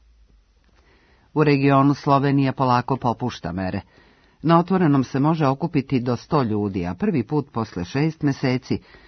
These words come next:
moguće je sedeti u baštama kafića i restorana. Vlada Severne Makedonije sutra će odlučivati da li će mere biti produžene za još nedelju dana.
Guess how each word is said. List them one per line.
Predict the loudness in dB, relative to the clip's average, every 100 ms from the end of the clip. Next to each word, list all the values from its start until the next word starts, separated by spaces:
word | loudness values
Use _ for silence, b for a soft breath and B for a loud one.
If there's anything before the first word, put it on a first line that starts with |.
| B -4
moguće | -2 -2 0
je | -2
sedeti | 0 0 0 0 -2
u |
baštama | 0 0 0 0 0
kafića | -2 -6 -2 -2 -2 -4
i | -2 -2
restorana. | -4 -4 -2 -2 -2 -4 -8 b b b b b -6
Vlada | 2 4 2 0
Severne | -2 -2 -2 0 -2
Makedonije | -2 -4 -4 -2 0 2 2 0
sutra | -2 -2 -4
će | -2 -2
odlučivati | -2 -4 -2 -2 -2 -4
da | -2 0
li | -2
će | -2 -2
mere | 0 0
biti | -2 -4 -4
produžene | -2 -2 0 -2 -2 -2 -2
za | -2
još | -2 -2 -4
nedelju | -4 -2 -4 -2
dana. | 0 0 0 -2